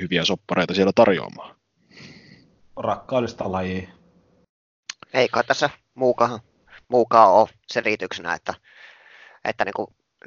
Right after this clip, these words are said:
Speaker 3: lähtisi nyt vaan parantelee itsensä vaikka puoleksi vuodeksi, se tuli sitten paremmassa kunnossa takaisin.
Speaker 1: Kyllä, ehdottomasti. Var-, varsinkin nyt, kun Ring of Honor on tällaisessa tietynlaisessa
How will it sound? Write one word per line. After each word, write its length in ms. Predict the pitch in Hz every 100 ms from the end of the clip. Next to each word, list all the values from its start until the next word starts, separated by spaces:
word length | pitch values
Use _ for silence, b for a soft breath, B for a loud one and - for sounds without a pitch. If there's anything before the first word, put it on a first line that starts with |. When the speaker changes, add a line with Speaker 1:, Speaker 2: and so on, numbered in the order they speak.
| -
Speaker 3:
lähtisi 360 | 113 139 139 -
nyt 160 | 110 104
vaan 140 | 95
parantelee 500 | 104 101 95 95 82
itsensä 360 | - - 107 90
vaikka 220 | - 95
puoleksi 440 | 120 120 104 -
vuodeksi, 240 | 104 98 -
se 80 | 104
tuli 200 | 90 98
sitten 200 | - - _ -
paremmassa 400 | 101 98 92 87
kunnossa 320 | 90 90 -
takaisin. 440 | - - - - B B B B B _ _ _ _ _ _ B B B B _ -
Speaker 1:
Kyllä, 520 | - 165 160 165 - -
ehdottomasti. 680 | - 82 - 85 82 - 87
Var-, 320 | 110 127 123
varsinkin 640 | 123 135 117 98 95 92
nyt, 400 | 92 92 - - _ _ _ _ _
kun 320 | - 69 67 - _ 107
Ring 220 | 101 98
of 140 | 90 92
Honor 260 | 90 87
on 220 | 85 82 _ -
tällaisessa 340 | 82 78 - -
tietynlaisessa 760 | 82 78 80 - - - -